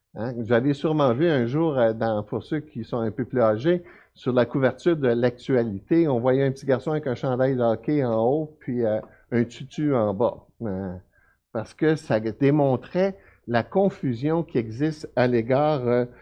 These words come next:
de l'homme, de la femme. La confusion qui existe à l'égard de ce que c'est un père, de ce que c'est une mère. Euh, on vit à une époque où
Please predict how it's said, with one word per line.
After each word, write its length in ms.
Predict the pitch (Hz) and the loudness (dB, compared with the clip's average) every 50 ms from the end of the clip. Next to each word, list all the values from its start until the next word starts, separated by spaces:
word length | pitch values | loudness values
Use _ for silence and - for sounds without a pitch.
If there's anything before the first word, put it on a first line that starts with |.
| - - _ _ | -20 -20 _ _
de 100 | - 127 | 0 2
l'homme, 480 | 131 127 131 131 139 147 156 156 151 135 | 2 4 4 4 4 4 2 2 0 0
de 40 | 120 | -2
la 120 | 123 123 | -2 -2
femme. 500 | 156 - - 156 156 147 127 98 95 98 95 - _ _ _ _ _ | -4 -4 -2 0 0 0 0 -2 -4 -6 -10 -14 _ _ _ _ _
La 120 | 131 147 | -2 0
confusion 500 | - - 190 185 190 175 147 143 180 190 | 2 2 0 2 0 0 0 2 2 2
qui 120 | 190 - 156 | 2 0 0
existe 340 | 127 120 123 156 180 175 - | -2 0 0 0 0 0 0
à 80 | 143 | 0
l'égard 380 | 127 120 117 131 147 165 160 151 | 0 0 0 2 2 2 0 0
de 100 | 139 117 | -4 -6
ce 80 | - | -4
que 120 | - - 120 | -2 -4 -4
c'est 140 | - - 160 | -2 0 0
un 140 | - 135 | 0 0
père, 340 | 117 - - 147 165 180 170 | 0 0 0 0 0 -2 -4
de 140 | 143 123 107 | -4 -6 -8
ce 80 | - - | -6 -6
que 100 | - 110 | -6 -8
c'est 180 | - - 139 | -4 -2 0
une 240 | 131 120 113 113 117 | 0 0 0 0 0
mère. 460 | 113 127 143 165 160 139 110 95 87 - - _ _ _ _ _ _ _ _ _ _ _ _ _ _ _ _ _ _ _ _ _ _ _ _ _ _ _ | 0 0 0 0 0 -2 -4 -6 -8 -10 -16 _ _ _ _ _ _ _ _ _ _ _ _ _ _ _ _ _ _ _ _ _ _ _ _ _ _ _
Euh, 280 | - 117 117 120 120 117 | -2 0 2 2 2 2
on 160 | 117 120 127 | 2 2 2
vit 160 | 127 139 190 | 4 4 4
à 100 | 196 180 | 4 4
une 100 | 160 151 | 4 4
époque 520 | 143 127 127 - - 185 190 185 - - - - | 2 2 2 2 2 2 2 2 -2 -10 -6 -2
où 200 | 151 147 165 | 0 0 0